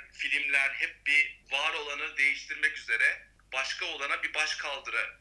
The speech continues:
üzerine yapılıyor ve bir sürü yaratımlar ortaya çıkıyor. O bakımdan çatışmayı ben zenginlik ve artı pozitif bir kavram olarak görüyorum. Ancak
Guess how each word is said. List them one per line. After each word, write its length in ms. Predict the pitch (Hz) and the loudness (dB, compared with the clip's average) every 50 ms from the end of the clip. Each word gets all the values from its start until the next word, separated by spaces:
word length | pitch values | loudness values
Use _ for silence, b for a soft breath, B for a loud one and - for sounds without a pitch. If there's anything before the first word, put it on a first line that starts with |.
| _ _ - | _ _ -10
üzerine 360 | 117 123 127 123 120 123 123 120 - - - | -2 0 0 2 4 4 4 4 4 0 -2
yapılıyor 460 | 123 127 - - - 131 131 131 135 | -4 -4 -4 -4 -2 2 4 4 6
ve 420 | 143 165 175 151 - - - - - | 6 4 4 2 0 -4 -10 -12 -12
bir 60 | - | -10
sürü 280 | - - 160 160 151 143 | -6 -4 -4 -2 0 0
yaratımlar 440 | 143 143 143 - 143 139 139 143 139 | -2 -2 -4 -8 -10 -10 -6 -6 -6
ortaya 380 | 127 117 110 - 113 110 107 | -6 -6 -8 -8 -8 -8 -6
çıkıyor. 340 | - - - - 131 143 151 | -8 -8 -8 -8 -6 -6 -6
O 120 | 156 156 147 | -6 -8 -10
bakımdan 480 | 151 - 156 151 151 156 156 156 156 B B B - | -10 -8 -8 -6 -4 -4 -4 -4 -6 B B B -10
çatışmayı 500 | - 151 151 151 - - - 170 165 160 | -8 -8 -6 -6 -6 -6 -4 -4 -4 -2
ben 240 | 160 156 151 151 151 | -2 -2 -2 -4 -4
zenginlik 680 | 151 151 151 143 143 147 - 156 170 190 190 - - - - 143 | -2 -2 -2 -2 -2 -6 -6 -6 -4 -6 -6 -8 -12 -8 -2 0
ve 200 | 156 160 156 - | 0 0 0 0
artı 520 | 139 139 143 143 - - 170 156 135 - | 0 0 0 0 -2 -6 -6 -6 -6 -6
pozitif 460 | - 156 147 - - 139 135 - - | -8 -10 -10 -8 -10 -10 -10 -2 0
bir 280 | 139 131 - - - - - | 0 2 2 0 -2 -4 -2
kavram 320 | 147 139 139 151 151 147 | -2 0 0 0 -2 -4
olarak 360 | 143 127 123 117 117 110 - | -4 -4 -4 -4 -4 -6 -6
görüyorum. 500 | 117 117 110 110 110 110 117 113 - - - | -6 -4 -4 -4 -6 -6 -8 -10 -12 -8 -4
Ancak 460 | - 147 156 - 175 160 139 - | -4 -2 -2 0 0 -2 -2 -4